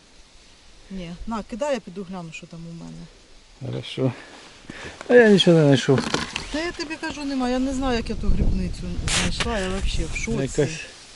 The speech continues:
Speaker 2: Містика, откуда взялись ці гриби?
Speaker 1: Так багато.
Speaker 2: О, ну, Світи, мою тягне, там підсікає. Ти бачиш, що є? <laughs>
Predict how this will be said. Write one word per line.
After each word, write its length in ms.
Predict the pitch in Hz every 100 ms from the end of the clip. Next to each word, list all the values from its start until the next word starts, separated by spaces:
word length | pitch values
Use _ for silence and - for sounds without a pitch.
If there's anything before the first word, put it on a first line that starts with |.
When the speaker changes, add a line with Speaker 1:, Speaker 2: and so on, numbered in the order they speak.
| - - - - - -
Speaker 2:
Містика, 520 | 151 139 - 117 -
откуда 380 | 117 - 147 139
взялись 360 | 131 139 135 123
ці 140 | 139
гриби? 420 | 131 139 127 151 - - - - - - - - - - - -
Speaker 1:
Так 140 | 247 185
багато. 500 | 220 220 196 165 - 180 - - - - - - _ _ - - - - - - -
Speaker 2:
О, 60 | 139
ну, 320 | 131 120 117 -
Світи, 360 | 135 110 120
мою 360 | 110 151 180 180
тягне, 560 | 147 165 147 104 120 110
там 260 | 170 175
підсікає. 880 | 160 170 - 180 147 170 143 110 95 - - - _ - - - - - - - - - - -
Ти 60 | 123
бачиш, 340 | 135 151 - - - - -
що 140 | 135
є? 240 | 127 185 - - - - _ _ _ _ - - _ _ _ _ 1077 1077 - 1077 1077 - - - - - - - -
<laughs> 60 | -